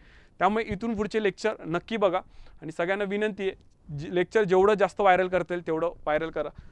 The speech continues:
तुमचं स्वतःचं लेक्चर आहे, ठीक आहे, तुमच्या स्वतःच्या भावाचं लेक्चर आहे असं समजून व्हायरल करा. ठीक आहे, रूल नंबर छत्तीस बघितला,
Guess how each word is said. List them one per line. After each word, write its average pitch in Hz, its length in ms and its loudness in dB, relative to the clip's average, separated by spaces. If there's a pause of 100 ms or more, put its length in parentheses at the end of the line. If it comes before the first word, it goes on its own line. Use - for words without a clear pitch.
(160)
तुमचं 196 200 -2
स्वतःचं 208 400 0
लेक्चर 196 320 0
आहे, 165 80 -4 (160)
ठीक 170 160 -2
आहे, 180 100 -6
तुमच्या 180 220 -8
स्वतःच्या 175 320 -6
भावाचं 156 360 -2
लेक्चर 160 260 -6
आहे 147 60 -4
असं 165 160 -12
समजून 156 280 -6 (120)
व्हायरल 139 260 0
करा. 127 160 -8
ठीक 185 240 -6
आहे, 220 60 -4 (380)
रूल 196 140 0
नंबर 226 280 0
छत्तीस 208 240 -4
बघितला, 196 300 2